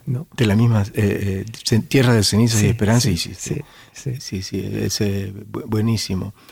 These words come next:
Speaker 2: Espectáculos, eh, eh, en toda la extensión de la palabra, ¿no? Pero Sueño de Noche de Verano, eh, quien la vio y, y los que estuvimos ahí, todavía hablamos de,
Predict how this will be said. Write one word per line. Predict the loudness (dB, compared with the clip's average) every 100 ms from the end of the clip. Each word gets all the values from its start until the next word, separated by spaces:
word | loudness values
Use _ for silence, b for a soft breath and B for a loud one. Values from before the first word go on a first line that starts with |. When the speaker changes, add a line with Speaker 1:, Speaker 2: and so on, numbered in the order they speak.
| B -2
Speaker 2:
Espectáculos, | 0 2 2 2 2 4 4 2 -2 -6 -2
eh, | 0 0 -2
eh, | 0 0 2
en | 0
toda | 2 4
la | 4
extensión | 4 2 2
de | 2
la | 2
palabra, | 2 2 2 0
¿no? | -4 -4 0
Pero | 2 4 4 0 B B -18
Sueño | -6 0 2 2
de | 2
Noche | 0 0
de | 0
Verano, | 2 0 0 0 -2 b b b b _
eh, | 0 2 4 0 2
quien | 4 6
la | 6
vio | 6 4 0 _ _ _ _ _ _ _ -6
y, | 0 2 0
y | 0
los | 0 0
que |
estuvimos | 0 2 4 4 4
ahí, | 4 2 0 b b _ _ _
todavía | 0 2 2 2 0
hablamos | -2 -2 -4 -6 -10
de, | -14 -14